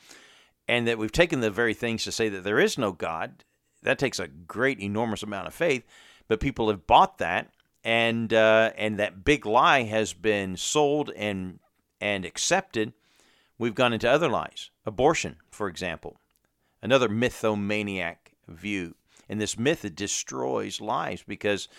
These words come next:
they're saying, "Oh, that's not a baby there. It's just tissue. It's just a fetus. It's like removing an organ, a liver or lung or whatever, you know." And, and after all, it's my body, my choice.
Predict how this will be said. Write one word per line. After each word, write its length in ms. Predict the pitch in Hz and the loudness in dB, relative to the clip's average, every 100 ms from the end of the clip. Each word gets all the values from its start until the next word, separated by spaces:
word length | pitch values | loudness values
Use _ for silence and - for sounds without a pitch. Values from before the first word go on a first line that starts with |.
| - - | -20 -10
they're 80 | 113 | -2
saying, 240 | 147 135 | -2 -2
"Oh, 120 | 143 | -2
that's 160 | 160 180 | -2 -2
not 120 | 175 | -6
a 40 | 101 | -4
baby 300 | 98 87 85 | -4 -4 -6
there. 200 | 90 180 | -6 -6
It's 120 | - | -6
just 220 | - - | -8 -8
tissue. 380 | - 240 - 143 | -8 -6 -4 -6
It's 120 | 131 | -6
just 180 | 180 - _ | -10 -14 _
a 60 | 180 | -18
fetus. 500 | - 170 160 135 - | -6 -4 -2 -4 -6
It's 120 | 123 | -4
like 220 | 143 143 - - - | -4 -4 -14 -18 -6
removing 500 | 139 156 151 143 139 | 0 2 2 -2 -2
an 120 | 143 | 2
organ, 460 | 139 143 139 113 101 | 4 4 2 -2 -2
a 40 | |
liver 600 | 117 127 127 120 117 110 | 0 0 0 0 2 0
or 240 | 101 104 110 | 0 -4 -10
lung 400 | 110 123 131 120 | -8 -4 -2 -2
or 120 | 120 | -6
whatever, 640 | 120 107 123 135 139 98 - | -6 -2 4 4 2 -6 -8
you 140 | 123 | -6
know." 260 | 107 98 - _ _ _ _ _ _ _ _ _ _ - | -4 -4 -6 _ _ _ _ _ _ _ _ _ _ -14
And, 340 | 117 123 127 | -6 -4 -2
and 160 | 135 147 | 0 2
after 300 | 160 165 175 | 2 6 6
all, 240 | 180 156 | 8 6
it's 240 | 131 - 120 | 4 0 4
my 200 | 139 160 | 6 8
body, 500 | 135 180 156 151 156 _ - | 6 6 4 0 -6 _ -2
my 240 | 120 165 | 0 0
choice. 760 | - - 196 165 175 - - | -2 0 2 2 0 -6 -8